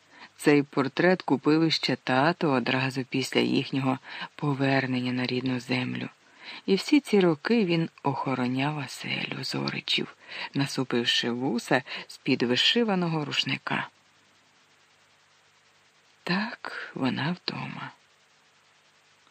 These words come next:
І нікуди більше не поїде.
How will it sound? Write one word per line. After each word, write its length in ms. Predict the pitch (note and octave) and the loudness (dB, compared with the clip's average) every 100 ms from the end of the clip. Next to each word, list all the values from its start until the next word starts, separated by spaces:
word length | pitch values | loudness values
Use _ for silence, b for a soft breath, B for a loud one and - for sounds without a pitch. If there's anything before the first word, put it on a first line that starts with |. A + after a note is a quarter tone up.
| _ - | _ 2
І 160 | G#3+ | 6
нікуди 960 | B3 A#3 A#3+ - - - D3+ C3 C3+ C3+ - | 6 4 0 -6 -12 -4 -2 -2 -2 -4 0
більше 520 | D3+ C#3 - - C#3 | 0 0 -2 -2 -2
не 140 | C#3+ | -4
поїде. 600 | C#3+ E3 E3 D#3+ - - | -4 -6 -6 -6 -6 -8